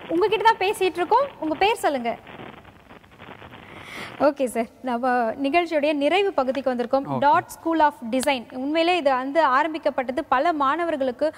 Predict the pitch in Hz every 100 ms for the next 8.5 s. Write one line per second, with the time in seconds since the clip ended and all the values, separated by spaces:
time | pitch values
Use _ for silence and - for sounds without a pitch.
0 | - - 240 262 330 381 359 359 277 285
1 | 302 285 262 254 240 277 262 294 302 254
2 | 220 220 233 262 320 - - 254 247 226
3 | 220 320 320 440 381 294 - 285 262 320
4 | 359 330 339 294 277 311 320 294 240 254
5 | 320 302 262 233 294 - - 269 359 466
6 | 415 311 285 370 427 - 294 403 339 262
7 | 240 233 285 302 320 269 208 269 269 240
8 | 247 277 226 220 269